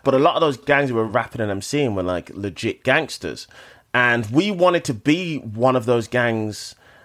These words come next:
more for the music at first. And then I remember one of my friends pulled out a knife. He'd got a knife from his cousin, and then my other friend had a knife, and then it was like, "Well, we've all just gotta get knives, 'cause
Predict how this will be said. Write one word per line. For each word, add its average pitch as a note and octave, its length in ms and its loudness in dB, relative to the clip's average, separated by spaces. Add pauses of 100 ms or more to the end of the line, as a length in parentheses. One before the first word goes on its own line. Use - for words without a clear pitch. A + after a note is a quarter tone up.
(200)
more E3+ 380 2
for - 140 -6
the G3+ 80 4
music C3+ 480 2
at - 200 0
first. C3 720 0 (340)
And C3 140 2
then B2+ 80 2
I B2+ 80 2
remember C#3 300 2
one C#3 160 2
of C3 60 2
my C3 120 2
friends B2+ 540 -4
pulled C3 280 -4
out G2 140 2
a - 20 -
knife. C#3+ 640 2 (460)
He'd A#2+ 160 -4
got A2 200 2
a - 20 0
knife A#2+ 220 2
from A2 140 -4
his G2+ 100 -6
cousin, C#3 640 2
and - 0 -
then G2+ 140 -6
my G#2 100 2
other C3 160 0
friend C3+ 160 0
had B2+ 100 2
a B2+ 60 -2
knife, B2+ 400 2
and F#2+ 100 -8
then G2+ 100 -4
it F2 60 -8
was G2 140 -12
like, G2+ 160 -2
"Well, A2 120 -2
we've A#2 200 -2
all D#3 140 2
just D3+ 180 -8
gotta D3 160 2
get C3+ 200 2
knives, E3 480 2
'cause B2+ 300 -6